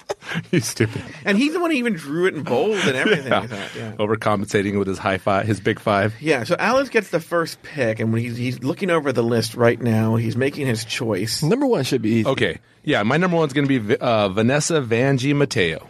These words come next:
Speaker 2: So Vanjie is Alex's number one.
Speaker 3: Vanjie. All right.
Speaker 2: And who is your number one, Philip?
Speaker 3: Well, I'm gonna go with
Speaker 1: Come on, go with your fish.
Speaker 3: N-, Brooklyn Heights.
Speaker 1: Oh,
Speaker 2: Oh,
Speaker 1: you little punk.
Speaker 2: interesting.
Speaker 1: All right.
Speaker 2: Brooklyn Heights. Alex, who's your second one?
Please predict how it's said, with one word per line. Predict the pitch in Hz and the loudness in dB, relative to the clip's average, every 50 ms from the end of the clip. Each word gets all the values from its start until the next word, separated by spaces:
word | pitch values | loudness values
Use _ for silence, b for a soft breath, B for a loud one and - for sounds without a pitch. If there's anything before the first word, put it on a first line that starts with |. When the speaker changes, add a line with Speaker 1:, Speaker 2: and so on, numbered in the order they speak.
| - - | -20 -16
Speaker 2:
So | - - 113 | -8 -6 -6
Vanjie | 110 117 127 131 135 156 170 190 175 202 202 170 | -4 -2 -2 0 0 0 -2 -2 -2 -2 0 0
is | 143 156 - | 0 0 -2
Alex's | 131 131 135 135 135 127 - - 139 123 - | -8 -6 -2 -2 -2 -4 -2 -2 -2 -2 0
number | 107 110 113 | 0 0 2
one. | 123 139 | 2 2
Speaker 3:
Vanjie. | 165 190 196 196 196 190 180 165 156 135 135 131 123 113 107 104 117 | 2 2 2 2 2 2 2 2 2 2 2 2 2 2 0 0 0
All | 151 160 | 0 0
right. | 123 117 123 139 143 110 104 - - - - | 2 2 2 2 2 0 -2 -6 -10 -12 -8
Speaker 2:
And | - 147 143 | -6 -4 -2
who | 156 214 240 | -2 0 0
is | 247 214 170 160 | 0 -2 -2 -2
your | 175 180 175 | 0 0 2
number | 170 156 143 131 127 120 | 2 2 2 2 2 0
one, | 110 104 98 | 0 -2 -4
Philip? | 104 - 110 107 110 110 - - - - B B B B B B B B B B B B B B - | -6 -6 -8 -6 -6 -6 -8 -8 -10 -18 B B B B B B B B B B B B B B -6
Speaker 3:
Well, | 139 151 196 190 185 180 175 170 165 170 165 165 160 156 - | -4 -2 0 2 2 2 2 2 2 2 2 2 0 0 0
I'm | - 185 208 | -2 0 0
gonna | 202 202 202 202 | 0 0 0 0
go | 170 139 151 156 160 160 | 0 0 2 2 2 2
with | 156 143 139 135 143 170 180 165 143 131 143 160 - - - | 0 0 0 0 2 2 2 2 2 2 2 0 -2 -6 -14
Speaker 1:
Come | - 170 214 | -10 -8 -6
on, | 175 120 | -4 -2
go | 135 135 | 0 0
with | 139 135 | 0 2
your | - 151 | 0 0
fish. | - - 185 151 131 101 - - - _ _ _ _ _ _ - | 0 0 0 0 0 0 -2 -8 -18 _ _ _ _ _ _ -4
Speaker 3:
N-, | 123 120 - | -4 -2 -2
Brooklyn | 110 113 117 120 - - 120 113 | -2 0 0 0 2 2 2 2
Heights. | 113 107 - - - - - - _ _ _ _ - | 2 0 -2 -4 -12 -14 -16 -18 _ _ _ _ -14
Speaker 1:
Oh, | 98 | -10
Speaker 2:
Oh, | 85 | -4
Speaker 1:
you | - | -2
little | 165 - 220 190 90 | 0 2 2 2 2
punk. | 82 117 151 175 214 160 | 0 -2 -2 -4 -4 -4
Speaker 2:
interesting. | 160 151 160 - - - 98 | -4 -6 -8 -8 -6 -2 0
Speaker 1:
All | 123 | 2
right. | 143 131 107 113 | 2 2 2 0
Speaker 2:
Brooklyn | 143 175 190 - - _ _ - 135 123 120 120 131 135 | 0 -2 -4 -8 -16 _ _ -12 -8 -6 -6 -6 -6 -8
Heights. | 151 135 127 139 123 117 98 - - - - B B B B B B B | -10 -12 -12 -10 -10 -10 -10 -12 -14 -18 -20 B B B B B B B
Alex, | - 147 156 165 165 156 - | -4 -2 0 0 0 -2 -4
who's | 190 160 156 | -8 -6 -4
your | 151 127 | -4 -2
second | - 113 107 - - - | 0 -2 -2 -2 -8 -10
one? | - - - | -10 -12 -14